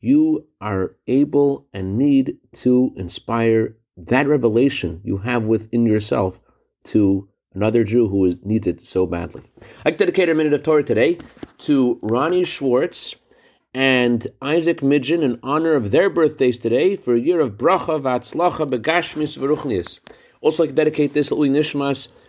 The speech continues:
Reb Gershon Moshe ben Reb Yehuda. And last but certainly not least, Mazel Tov to David LaBelle and Basha Brutsky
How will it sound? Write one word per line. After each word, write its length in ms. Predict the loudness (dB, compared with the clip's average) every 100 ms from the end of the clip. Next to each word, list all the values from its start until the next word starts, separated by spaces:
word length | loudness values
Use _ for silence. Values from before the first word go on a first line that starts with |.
| _ -6
Reb 160 | 0
Gershon 340 | 2 2 0 0
Moshe 440 | 0 0 -2 -2
ben 540 | -2 0 2 2 -2 -8 _ _ _
Reb 140 | -4
Yehuda. 640 | 0 2 2 2 2 0 -6 _ _ _ _ _ -16 -16 -12
And 580 | -2 0 2 0 -2 -10 _ _ _ _ _
last 440 | -2 0 0 0 -4
but 100 | -2
certainly 300 | -2 -2 -2
not 240 | -2 -2
least, 340 | 0 0 -2
Mazel 400 | -2 0 0 -2
Tov 460 | -2 0 0 -2 -8 _ _ _ _ -14
to 600 | -2 2 2 2 -2 -6 -6
David 400 | 0 0 0 -2
LaBelle 600 | -2 0 0 2 0 -4 _ _ _
and 140 | -8 -2
Basha 320 | -2 -2 -2
Brutsky 680 | -2 -4 -4 -2 -2 -2